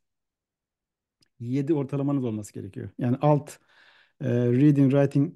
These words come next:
e, o dört tanenin her birinin minimum altı buçuk, e,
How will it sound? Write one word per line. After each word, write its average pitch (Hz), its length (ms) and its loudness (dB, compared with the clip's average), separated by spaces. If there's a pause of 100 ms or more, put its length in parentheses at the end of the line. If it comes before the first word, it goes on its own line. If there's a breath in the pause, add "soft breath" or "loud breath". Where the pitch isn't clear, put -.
e, 135 220 -2
o 139 220 -4
dört 156 220 -2
tanenin 139 540 -4
her 147 240 -4
birinin 135 240 -2
minimum 143 400 0
altı 143 260 -4
buçuk, - 320 -14 (680)
e, 139 60 -6